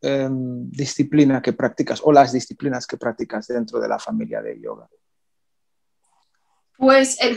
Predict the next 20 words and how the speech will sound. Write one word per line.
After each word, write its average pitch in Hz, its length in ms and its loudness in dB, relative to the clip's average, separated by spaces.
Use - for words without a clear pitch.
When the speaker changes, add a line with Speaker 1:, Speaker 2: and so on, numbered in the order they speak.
Speaker 2:
Hatha 302 340 4
Yoga, 254 360 4
diría 214 420 2
yo, 254 460 0
que 185 520 0
la 208 140 4
definición 208 840 0
clásica, 220 760 2
pero 233 220 6
realmente, 262 1040 4
¿sabes? - 380 0
Le 196 80 0
puede 208 240 2
llamar 180 340 2
yoga. 165 540 -2
O 190 100 -2
sea, 180 260 2
la, 165 420 4
Speaker 1:
Ujú. 147 200 -10
Speaker 2:
es - 420 0